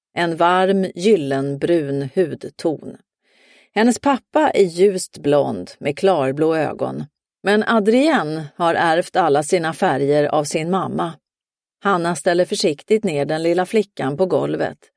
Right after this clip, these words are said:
Hon svajar till men tar med vingliga steg sats mot Sigge som ligger och väntar i hallen. Adrienne slänger sig mot hans rygg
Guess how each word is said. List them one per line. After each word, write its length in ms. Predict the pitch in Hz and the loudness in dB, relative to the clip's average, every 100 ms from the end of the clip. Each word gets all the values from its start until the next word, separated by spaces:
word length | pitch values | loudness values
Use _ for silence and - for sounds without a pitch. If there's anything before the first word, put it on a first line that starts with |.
| _ _ _ _ | _ _ _ _
Hon 180 | - 202 | 0 2
svajar 400 | 196 196 180 202 | 4 4 6 4
till 440 | 196 262 190 143 147 | 2 2 2 0 -2
men 240 | 156 165 | -4 -6
tar 300 | - 160 143 | -2 2 2
med 180 | 160 160 | 2 0
vingliga 540 | 220 151 139 160 185 | 2 2 0 0 0
steg 460 | 196 - 143 147 160 | 0 2 2 2 -2
sats 520 | - 165 143 - - | -2 -2 -2 -8 -8
mot 200 | 151 156 | -8 -6
Sigge 640 | - 247 147 151 226 151 147 _ _ - | 0 0 0 0 0 0 -4 _ _ -4
som 200 | 185 170 | -2 0
ligger 280 | 143 147 | 2 2
och 100 | 147 | 4
väntar 400 | 190 151 127 135 | 2 0 -4 0
i 60 | 143 | 0
hallen. 580 | 165 139 165 151 123 - _ _ _ _ _ - | 0 -2 -4 -6 -8 -12 _ _ _ _ _ -2
Adrienne 500 | 165 170 180 175 190 | 0 4 4 4 0
slänger 440 | - 170 147 147 | 0 0 0 -2
sig 220 | 170 175 | 0 0
mot 180 | 175 185 | 2 -2
hans 280 | 220 220 - | 2 0 0
rygg 340 | 139 120 - | -2 -2 -4